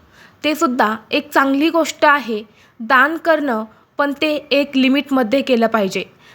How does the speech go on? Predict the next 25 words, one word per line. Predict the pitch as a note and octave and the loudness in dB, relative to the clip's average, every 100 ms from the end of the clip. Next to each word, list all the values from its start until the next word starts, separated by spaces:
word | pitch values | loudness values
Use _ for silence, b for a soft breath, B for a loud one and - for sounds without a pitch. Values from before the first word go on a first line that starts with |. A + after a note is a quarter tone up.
| b | b
दान | G#3+ C#4 C#4 E4+ | 0 2 2 0
पण | F4 E4+ B3 | 0 0 0
कुठल्या | A#3+ C#4+ - D#4 | -6 -10 -4 -4
गोष्टीचं | E4 D#4+ - D#4 D#4 | -2 -4 -4 -4 -2
करावं | D4+ C#4 C4 A#3+ G3+ G3+ b b - | 0 2 2 0 -2 -4 b b -6
हे | D4 | 2
आपल्याला | C#4+ C4+ C4+ C#4 A#3 A#3+ - | 2 2 0 2 2 0 0
कळायलाच | B3+ A#3 A3+ A3+ A3+ | 2 2 0 -2 -4
पाहिजे. | G#3+ G#3 F3 - B B B | -6 -6 -10 -14 B B B
आणि | C4+ C#4 D4 | -2 0 2
आपण | C#4+ C#4+ D4+ C4 | 0 2 0 2
पण | C#4 C4+ A3 - b b | 0 0 0 -10 b b
मागताना | C4+ C4 - D#4+ D#4 D#4 | 0 0 2 0 0 0
लक्षात | C#4 C#4 - D4+ C#4+ | -2 -2 -4 -4 -4
ठेवा | D4 A3+ A3 - - | -2 -2 -4 -10 -12
की | |
तुम्ही | - D4+ C#4 D#4+ | -4 -2 -2 -4
पण | D#4+ C#4 A3 A#3+ B3+ | 0 0 0 -6 0
या | C4+ | 0
गोष्टी | A#3+ C#4 - D#4 | 0 -4 -2 -4
कोणाकडे | D4 C4 B3+ C4 A#3+ G#3+ B B B B | -2 0 0 0 -2 -2 B B B B
मागू | B3+ B3+ C4 | 4 4 2
नका, | D4 B3+ A3 G#3+ b b b | -2 -2 -2 -4 b b b
मात्र | B3+ B3+ B3+ E4 | 2 2 2 0
तुम्ही | E4 C#4 C4+ G#3+ | 0 -2 -2 -4